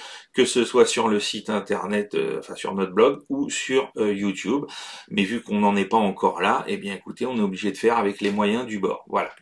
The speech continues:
Alors, en ce qui concerne la situation au Proche-Orient, on va tout de suite rappeler, ça fait donc, euh, maintenant depuis le trente et un juillet et, euh, l'assassinat d'Ismaël Haniyeh à Téhéran, que pèse la menace, euh, donc d'une opération,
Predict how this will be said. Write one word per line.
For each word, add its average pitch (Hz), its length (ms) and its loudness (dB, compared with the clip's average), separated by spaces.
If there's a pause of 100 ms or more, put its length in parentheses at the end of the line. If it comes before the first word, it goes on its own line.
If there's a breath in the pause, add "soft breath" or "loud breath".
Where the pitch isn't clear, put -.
(560 loud breath)
Alors, 131 300 8
en 156 120 4
ce - 80 0
qui 165 140 -6
concerne 147 440 2
la 135 80 4
situation 135 600 4
au 123 60 -2
Proche-Orient, 123 760 4 (540 loud breath)
on 113 100 -2
va 117 120 10
tout 123 160 -2
de - 40 -4
suite - 260 -4
rappeler, 117 680 4
ça - 220 -6
fait 101 220 2
donc, 101 300 -2
euh, - 160 -2
maintenant 107 380 -4
depuis 101 320 -6
le 95 160 -2
trente 113 360 -4
et 107 80 2
un 110 140 4
juillet 110 640 4
et, 104 320 -2
euh, 98 160 0
l'assassinat 101 800 -2
d'Ismaël 95 500 -6
Haniyeh 98 440 0
à 95 100 -6
Téhéran, 101 500 0 (600 loud breath)
que 117 160 6
pèse 113 400 4
la 104 100 4
menace, 104 640 2
euh, 101 140 0
donc 95 320 -6
d'une 92 300 -6
opération, 98 720 -2